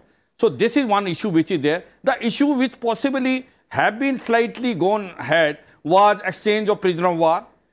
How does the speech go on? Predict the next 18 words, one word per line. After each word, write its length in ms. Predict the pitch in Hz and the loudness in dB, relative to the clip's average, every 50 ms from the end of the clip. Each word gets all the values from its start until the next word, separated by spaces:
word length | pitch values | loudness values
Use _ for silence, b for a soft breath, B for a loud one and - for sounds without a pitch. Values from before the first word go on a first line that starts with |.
| _ _ | _ _
And 180 | - 175 175 151 | -4 -4 -2 0
second 360 | - 214 190 233 233 202 180 | 0 0 0 0 0 0 -2
thing 160 | 226 220 208 | -2 0 0
is 160 | 202 208 202 | 0 0 2
lifting 420 | 180 165 190 175 - - 233 220 214 | 0 -2 -2 -2 -2 -2 -2 -2 0
of 380 | 208 175 - - 196 - - - | 2 2 4 4 2 0 -2 -2
a, 360 | 165 180 180 180 175 175 - - b b b b b | 0 2 4 2 2 0 -2 -8 b b b b b
a 220 | - 170 175 170 | 0 0 0 0
certain, 480 | 165 - 202 208 - 220 214 196 190 185 | 2 2 0 2 2 2 0 0 0 -2
uh, 440 | 175 170 165 165 165 160 156 151 147 - _ _ - | 0 2 2 2 2 2 0 0 -4 -10 _ _ -4
ban 400 | 127 160 175 185 196 202 190 180 | 0 2 2 2 2 0 -4 -4
on 360 | 175 165 175 180 180 175 147 | -2 0 0 0 0 0 0
Taliban 440 | - 175 170 175 170 175 175 170 160 | 0 0 2 2 2 2 2 2 2
leader 340 | 160 165 160 175 175 165 151 - _ _ | 0 2 2 0 -2 -2 -4 -10 _ _
for 120 | _ 156 151 | _ -2 -2
visiting 360 | 147 147 180 160 - - 180 | 0 0 0 0 0 -2 -4
foreign 340 | 156 - 156 156 156 170 165 | -2 0 0 0 0 -2 -2
countries. 380 | 151 156 143 127 147 156 165 | -2 -2 -4 -2 -2 -4 -4